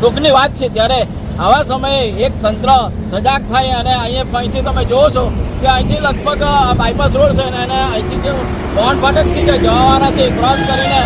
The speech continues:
રેલવે, અ, હાઈવેની વચ્ચોવચ જઈને એને જોવું પડે છે. તો હવે આવી પરિસ્થિતિમાં ખૂબ જ હું, અ, ધ્યાનપૂર્વક કહેવા માગું છું કે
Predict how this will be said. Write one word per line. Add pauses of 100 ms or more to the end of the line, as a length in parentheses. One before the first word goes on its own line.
(360)
રેલવે,
અ,
હાઈવેની (400)
વચ્ચોવચ
જઈને
એને
જોવું
પડે
છે.
તો
હવે
આવી
પરિસ્થિતિમાં (460)
ખૂબ
જ
હું,
અ,
ધ્યાનપૂર્વક
કહેવા
માગું
છું
કે